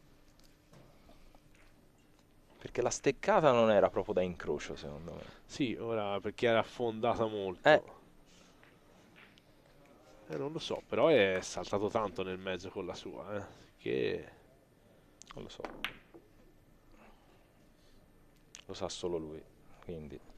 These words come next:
Speaker 2: Però Gianfranco, guarda come risponde. Il rosso solo, perfetto Condello su questo giro ed è parità in questo secondo set. Gli ha fatto pagare molto questa incertezza Condello.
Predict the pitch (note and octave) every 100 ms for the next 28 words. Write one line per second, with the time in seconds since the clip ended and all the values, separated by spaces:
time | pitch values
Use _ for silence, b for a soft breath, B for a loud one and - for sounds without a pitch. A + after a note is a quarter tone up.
0 | - A2 G#2 A2 A2 - A#2 G#2 G#2+ A2
1 | A#2 A#2+ C3 B2+ B2 A#2 - - B2 A2+
2 | G2+ G2 F2+ - - A#2+ B2+ A#2 F3 G#3+
3 | - D#3+ C#3+ - D#3 C3 A2+ G#2 - -
4 | G#3 E3 - - F#3+ F#3 - D#3+ - D#3
5 | C#3+ C#3+ C#3+ C3+ A#2+ B2 D3+ D3 C#3 A#2
6 | C3 C3 A#2 - B B B C3 B2 B2
7 | - F#3 F3+ D#3+ - D3+ C3+ A2 C3 A#2+
8 | - - - A#2+ - D#3+ C#3 B2+ - A2+
9 | G2 - F#2+ - b b b b A2+ C3+
10 | - C#3+ - C#3 C3 D3+ D#3+ C#3+ B2+ C#3+
11 | C#3+ B2 G#2 - A2 - G#2+ - G#2 -
12 | G2+ G2 F#2+ F#2+ F2+ F#2+